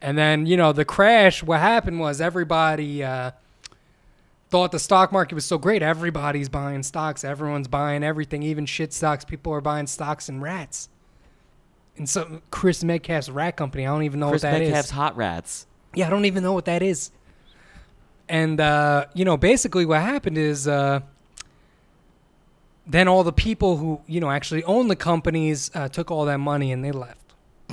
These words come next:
Speaker 1: And, and then it crashed.
Speaker 2: And so I s-, just, now I'm just standing here with this piece of paper.
Speaker 1: And now,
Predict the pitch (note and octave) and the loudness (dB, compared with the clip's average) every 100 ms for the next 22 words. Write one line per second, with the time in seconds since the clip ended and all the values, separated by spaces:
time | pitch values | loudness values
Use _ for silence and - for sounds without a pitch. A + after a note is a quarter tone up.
0 | - _ _ - - _ _ - C#3+ C3+ | -18 _ _ -20 -20 _ _ -8 -6 -6
1 | B2+ - - B2+ A#2+ A#2+ - A#2 B2+ - | -10 -18 -16 -14 -12 -10 -8 -8 -10 -14
2 | - - G2 F#2+ - F#2+ - G#2+ - _ | -12 -8 -8 -8 -10 -12 -10 -10 -10 _
3 | - A2+ A2+ A2+ A#2 - B2 A#2 A2 A#2+ | -8 -4 -2 -2 -6 -6 -4 -4 -4 -4
4 | A2+ A2 - - A2+ - G#2 G2+ D#3+ D3+ | -4 -4 -8 -8 -6 -4 -4 -2 0 0
5 | D#3+ E3+ F3 E3 | 0 2 0 0